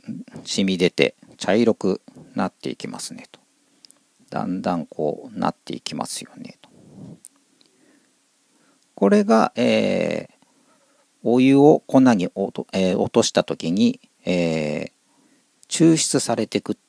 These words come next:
ていう、えー、現象ですよね。で、これが、お湯が、えー、粉の上に落ちます。そうすると、粉の層というのがですね、こういうふうに、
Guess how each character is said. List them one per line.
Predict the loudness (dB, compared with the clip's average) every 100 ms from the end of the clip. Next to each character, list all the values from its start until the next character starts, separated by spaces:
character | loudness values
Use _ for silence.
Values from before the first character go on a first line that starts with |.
| _
て | 2
い | 4
う、 | 6 6 4 -2 _ _ _ _ _
え | 0 0 2 0 -2 -6
ー、 | -4 -4
現 | -4
象 | -6
で | -8 -8
す | -10
よ |
ね。 | -10 -12 _ _ _ _ _ -20 -16 -6
で、 | -4
こ | 0 4
れ | 4 6
が、 | 6 4 -2 _ _ _ _ _ _ _ _ _ _ _ -20 _ _ _ _ -2
お | 2
湯 | 4 6
が、 | 8 6 4 4
え | 6 8 6
ー、 |
粉 | 4 4
の | 6 6 4 -4 _ _
上 | 2 4 2
に | -4 -12 _ -6
落 | -6
ち | -4 -2
ま | -2 -2
す。 | -2 -2 -2 -6 -20 -20 _ _ _ _ _ _ _ _
そ | -8 -6
う |
す | -4
る | -6
と、 | 2 4 4 0
粉 | 4
の | 4 4 2
層 | 4 4 4
と | -2
い | -6
う |
の | -12
が | -14
で | -16
す | -4
ね、 | -2 -2 -2
こ | 2
う | 2
い | 2
う |
ふ | -2
う | -2
に、 | 0 0 -2